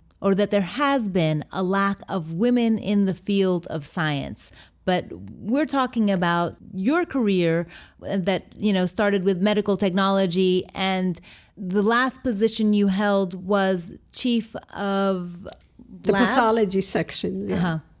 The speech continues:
Speaker 2: And right now I'm a consultant bec-, for the same hospital where I was for thirteen years. And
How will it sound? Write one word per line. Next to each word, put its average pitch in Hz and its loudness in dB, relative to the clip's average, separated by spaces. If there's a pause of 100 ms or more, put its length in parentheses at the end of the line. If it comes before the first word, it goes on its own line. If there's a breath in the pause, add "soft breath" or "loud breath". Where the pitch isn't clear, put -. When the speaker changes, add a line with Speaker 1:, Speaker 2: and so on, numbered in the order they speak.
(120)
Speaker 2:
And 208 2
right 208 2
now 220 2
I'm 196 -2
a 196 -2
consultant 190 0
bec-, 196 -8 (320)
for 208 0
the 190 -2
same 233 2
hospital 208 -2
where 196 2
I 185 2
was 190 -2
for 190 -8
thirteen 190 0
years. 185 -2 (840 soft breath)
And 202 0